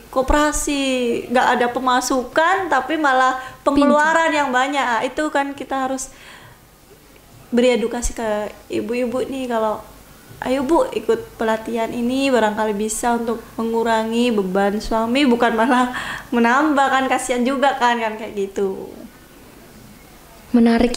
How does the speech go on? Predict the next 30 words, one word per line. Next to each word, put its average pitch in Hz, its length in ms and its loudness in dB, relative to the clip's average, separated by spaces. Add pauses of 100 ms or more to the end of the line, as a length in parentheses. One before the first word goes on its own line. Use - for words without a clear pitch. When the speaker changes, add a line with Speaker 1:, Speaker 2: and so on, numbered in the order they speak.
Speaker 2:
ini, 208 160 6
Mbak. 196 160 2 (800)
Berarti 226 240 4
di 285 160 6
sana 233 320 4
ibu-ibunya 233 560 4
sebenarnya 277 720 2
tingkat 262 320 0
produktivitasnya 233 960 0
kesehariannya 247 640 0
sebagai 233 240 -2
ibu 220 160 0
rumah 202 80 -6
tangga? 190 320 -10 (320)
Speaker 1:
Iya. 180 400 -8 (800)
Speaker 2:
Nah, 208 240 -2
kalau 226 240 0
berbicara 220 400 0
soal 247 120 0
ibu 208 120 0
rumah 202 160 -2
tangga, 202 480 -2 (320)
biasanya 240 480 0
lebih 226 280 0
memilih 226 360 0
untuk 247 360 -2
menyelesaikan 233 600 -2
pekerjaan 214 320 0
di 202 80 -2
rumah. 185 320 -6